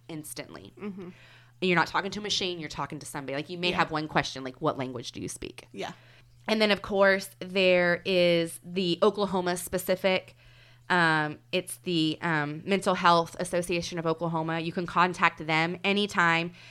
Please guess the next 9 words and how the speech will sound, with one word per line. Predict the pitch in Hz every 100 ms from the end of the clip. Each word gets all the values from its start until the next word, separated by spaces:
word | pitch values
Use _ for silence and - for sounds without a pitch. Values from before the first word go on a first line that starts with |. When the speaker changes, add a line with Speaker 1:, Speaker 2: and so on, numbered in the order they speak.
| - - -
Speaker 1:
They | 196
do | 180 214
have | 214 214 208
time, | - 185 175 175 175 165
um, | 180 160 151 160
Monday | 180 185 185 190
through | 202 180
Friday | 175 160 165
from | 175